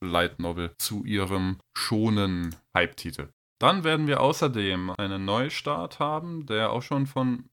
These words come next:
vielen erwartet ist und der auch schon lange angekündigt war. Kaiju Number Eight kommt. Ein etwas ungewöhnlicherer Shonen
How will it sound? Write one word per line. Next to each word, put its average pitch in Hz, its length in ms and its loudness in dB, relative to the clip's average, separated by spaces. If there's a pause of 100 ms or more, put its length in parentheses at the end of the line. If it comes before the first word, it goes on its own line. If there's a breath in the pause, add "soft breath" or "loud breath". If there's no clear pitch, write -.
vielen 135 220 2
erwartet 120 420 2
ist 120 160 -6
und 107 80 0
der 92 80 2
auch 98 80 0
schon 98 180 -2
lange 98 220 2
angekündigt 113 580 -2
war. 104 220 6
Kaiju 143 360 2
Number 135 280 6
Eight 151 240 0
kommt. - 300 0 (220)
Ein 113 120 4
etwas 123 320 4
ungewöhnlicherer 127 920 4
Shonen 139 680 4